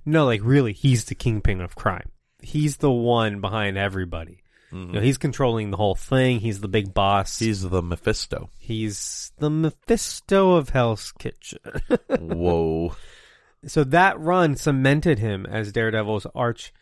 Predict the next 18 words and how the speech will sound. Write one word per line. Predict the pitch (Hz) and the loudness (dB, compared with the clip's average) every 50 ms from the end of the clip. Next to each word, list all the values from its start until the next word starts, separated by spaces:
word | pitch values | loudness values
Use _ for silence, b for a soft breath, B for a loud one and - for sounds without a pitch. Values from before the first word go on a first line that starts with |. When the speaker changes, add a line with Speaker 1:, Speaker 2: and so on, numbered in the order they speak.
| _ _ _ | _ _ _
Speaker 1:
nemesis. | - 107 110 110 117 135 - - 208 220 214 - - - - b b b b b b b - | -4 -2 0 2 2 0 0 0 0 -2 -2 -4 -8 -14 -16 b b b b b b b -4
But | 117 98 | -2 -2
he | 107 139 135 135 | 0 2 4 4
is | 147 151 - | 4 4 2
still | - - - 156 156 160 151 | -2 0 2 4 6 6 4
a | 143 | 4
recurring | 127 131 123 - - 139 131 123 120 107 | 2 0 -2 -2 -2 0 0 0 0 0
villain | 110 117 110 110 107 104 - | 0 0 0 0 -2 -4 -4
to | - 117 104 | -6 -4 -2
not | 104 107 104 101 | -2 -2 -2 -2
just | - 107 95 - | -4 -8 -4 0
Daredevil, | 156 165 175 165 175 165 156 165 165 156 b b b b b b b | 2 2 4 4 4 4 4 2 2 0 b b b b b b b
but | - 135 127 117 - | 2 2 2 2 0
Spider-Man | - - - - 117 107 107 110 110 107 104 101 - | -8 -6 0 2 2 4 2 2 0 0 0 -2 -4
still, | - - - 110 107 104 98 b b b b b _ _ _ - | -4 -2 0 2 2 2 0 b b b b b _ _ _ 0
Echo, | 143 156 180 - - - 117 107 104 104 107 110 123 139 - _ _ _ _ _ _ - | 2 2 2 2 0 -2 -2 -2 -2 -4 -4 -6 -6 -8 -12 _ _ _ _ _ _ -2
and | 135 143 139 - | 0 0 2 2
Punisher. | 170 180 165 - - - - | 2 0 0 -2 -4 -10 -14